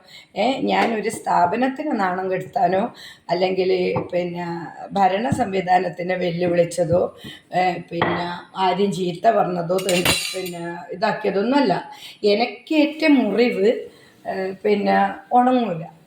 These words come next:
ഉണങ്ങൂല. പക്ഷെ അത് പബ്ലിക് അറിയണം എന്ന ആളായിരിക്കും ആ കോളേജിൽ, അങ്ങനെ ഇല്ലാതിരിക്കട്ടെ എന്നാണ് ഞാൻ ഉദ്ദേശിച്ചത്. ഏ, എന്നാണ് ഞാൻ ഉദ്ദേശിച്ചത്. അല്ലാതെ ഞാൻ ഒന്നിൻ്റെയും ഭാഗമായിട്ട്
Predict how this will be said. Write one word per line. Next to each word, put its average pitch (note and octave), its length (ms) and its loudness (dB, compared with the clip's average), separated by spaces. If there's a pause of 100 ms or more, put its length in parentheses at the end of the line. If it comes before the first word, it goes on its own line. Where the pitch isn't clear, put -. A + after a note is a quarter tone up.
(160)
ഉണങ്ങൂല. G#3+ 460 2 (420)
പക്ഷെ A#3 220 -6
അത് A3+ 140 2 (100)
പബ്ലിക് G3 400 0
അറിയണം G#3 540 2
എന്ന C4 140 0
ആളായിരിക്കും F#3+ 640 2
ആ A#3 40 8
കോളേജിൽ, A#3 520 0
അങ്ങനെ A#3 260 2
ഇല്ലാതിരിക്കട്ടെ A3 840 0 (500)
എന്നാണ് A3+ 500 2 (100)
ഞാൻ A#3 200 0
ഉദ്ദേശിച്ചത്. G#3 640 -2 (1080)
ഏ, F#3+ 100 -2 (500)
എന്നാണ് A#3+ 420 2
ഞാൻ A#3+ 380 2
ഉദ്ദേശിച്ചത്. G3 600 -2 (380)
അല്ലാതെ G3+ 440 0
ഞാൻ F#3+ 340 -6
ഒന്നിൻ്റെയും A#3 520 -4 (400)
ഭാഗമായിട്ട് G#3 800 0